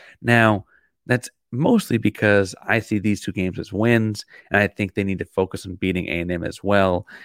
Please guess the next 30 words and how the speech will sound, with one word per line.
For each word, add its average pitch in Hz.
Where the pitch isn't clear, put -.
And -
those 90
are 87
big, 110
big 107
wins 87
for -
the 85
Houston 85
Cougars. 85
Being 98
undefeated 110
at -
the 87
end 92
of 92
December 87
would -
be 95
a 90
big, 107
big 110
deal 92
for 90
this 85
program. 85
But 131
if 147
you 226
also 110